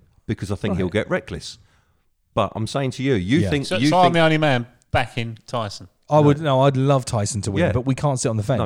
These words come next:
Speaker 1: No, we can't. But you, you're thinking that Fury's gonna go at him and therefore open himself up for a counter and he'll go down.
Speaker 2: Um, yeah, definitely, he's definitely gonna go down within the first couple of rounds,
Speaker 1: Right.
Speaker 2: and he'll be, uh, wiped out within three.
Speaker 1: So you're
Speaker 2: And I don't, and I don't want that to happen.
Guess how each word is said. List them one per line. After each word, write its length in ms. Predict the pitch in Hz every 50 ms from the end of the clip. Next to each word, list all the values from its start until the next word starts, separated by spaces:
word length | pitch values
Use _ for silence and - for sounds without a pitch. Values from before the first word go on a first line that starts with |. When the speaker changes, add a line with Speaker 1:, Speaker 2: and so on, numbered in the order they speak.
| 90 -
Speaker 1:
No, 80 | 113 92
we 40 | 78
can't. 100 | 73 - _ _ _ _ _ _
But 100 | - 95
you, 160 | 101 117 123 -
you're 220 | 110 123 139 143
thinking 420 | 139 - 135 123 113 - 95 87 87
that 120 | 90 -
Fury's 460 | - - 117 117 120 117 107 104 -
gonna 180 | - 110 95 95
go 260 | 85 - 110 110 110
at 200 | 101 92 87 - -
him 240 | 80 78 80 92 92 - _ _ _
and 140 | - 92 98
therefore 360 | 95 92 90 - 98 90 -
open 240 | 95 98 92 - 98
himself 400 | 92 87 - - 90 87 - -
up 160 | 95 85 -
for 140 | - - 87
a 60 | 82
counter 480 | - - 101 92 92 90 - 98 90 - - - _
and 100 | - 90
he'll 80 | 92 87
go 200 | - 90 85 85
down. 320 | 80 82 80 78 76 71 - - _ _ _ _ _ _ _
Speaker 2:
Um, 300 | - 202 220 220 214 196 -
yeah, 160 | 139 135 123 120
definitely, 300 | - 160 135 - 139 135
he's 60 | 127
definitely 360 | - 170 - - 160 139 131
gonna 160 | 139 127 127
go 120 | 120 120 117
down 220 | 110 127 117 110
within 160 | 110 107 110
the 80 | 107 104
first 260 | - 123 113 101 -
couple 220 | - 127 - - 104
of 60 | 98
rounds, 320 | 98 98 92 87 90 90
Speaker 1:
Right. 60 | - 110
Speaker 2:
and 60 | 110
he'll 140 | 110 107 107
be, 340 | 101 117 104 104 101 98 90 - _ _ _ _ _ _ _ - 120
uh, 420 | - 113 110 104 98 98 98 95 90
wiped 320 | 98 107 101 95 92 -
out 100 | 104 98 90
within 200 | 87 90 90 87
three. 260 | - - 92 82 82
Speaker 1:
So 100 | 82 92
you're 140 | 87 90 98
Speaker 2:
And 100 | 127 135
I 80 | 135 135
don't, 200 | 131 156 139 123
and 100 | 131 127
I 80 | 123
don't 220 | 117 - 135 127 120
want 140 | 113 110 101
that 140 | 101 95 -
to 80 | -
happen. 260 | 98 95 - 85 78